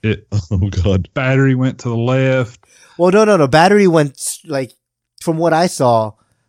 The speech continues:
Speaker 3: the battery stayed where the initial impact, but the helicopter went shooting to the right.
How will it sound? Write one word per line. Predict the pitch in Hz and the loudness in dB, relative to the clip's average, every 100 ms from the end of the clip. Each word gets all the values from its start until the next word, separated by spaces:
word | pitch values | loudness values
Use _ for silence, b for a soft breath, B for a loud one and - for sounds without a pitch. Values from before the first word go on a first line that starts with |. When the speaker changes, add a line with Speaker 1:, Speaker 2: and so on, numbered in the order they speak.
| - | -14
Speaker 3:
the | 117 | -4
battery | 160 196 165 | -2 0 -4
stayed | - - 160 160 | -4 0 2 2
where | 131 127 123 | 2 2 2
the | 110 | 2
initial | 110 123 - - | 0 -2 -4 -6
impact, | 135 139 123 80 - | -6 -4 -4 -6 -8
but | 131 | -8
the | 107 | -6
helicopter | - 160 180 156 135 131 | -2 0 2 0 -2 -2
went | 113 104 | -8 -10
shooting | - - - 277 247 196 | -12 -12 -8 -4 -4 -4
to | 214 | 0
the | 208 | 0
right. | 165 151 156 120 | 2 0 -2 -12